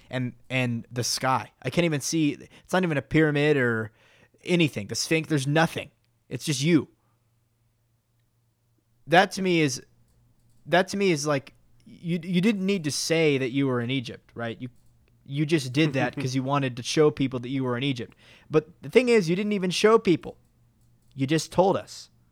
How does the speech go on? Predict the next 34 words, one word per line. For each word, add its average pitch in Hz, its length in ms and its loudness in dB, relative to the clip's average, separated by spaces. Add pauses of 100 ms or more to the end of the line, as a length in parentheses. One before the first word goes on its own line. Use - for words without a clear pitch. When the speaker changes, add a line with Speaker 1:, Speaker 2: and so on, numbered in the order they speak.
(2750)
Speaker 1:
So 143 100 -10
that's, 156 200 0
that's 175 280 0
the 156 60 -10
second 180 300 0
example. 139 440 -2
Speaker 2:
<laughs> - 40 -18
Speaker 1:
Moving 165 360 2
on 160 120 2
to 151 60 2
the 139 120 -2
third 160 300 2
one, 107 240 -8 (800)
which 127 120 -4
is 131 140 0
even 143 280 2
worse. 143 460 0 (440)
This 165 180 0
is 175 80 -6
not 190 160 2
even 165 140 2
a 143 40 0
vacation. 139 580 -2 (680)
It's - 100 -18
when 156 100 -2
somebody 180 260 2
goes, 156 280 4
uh, - 60 -12
on 131 480 2
travel 135 400 2
for 113 220 -4
a - 40 -8
business 110 360 -4
trip. - 280 -16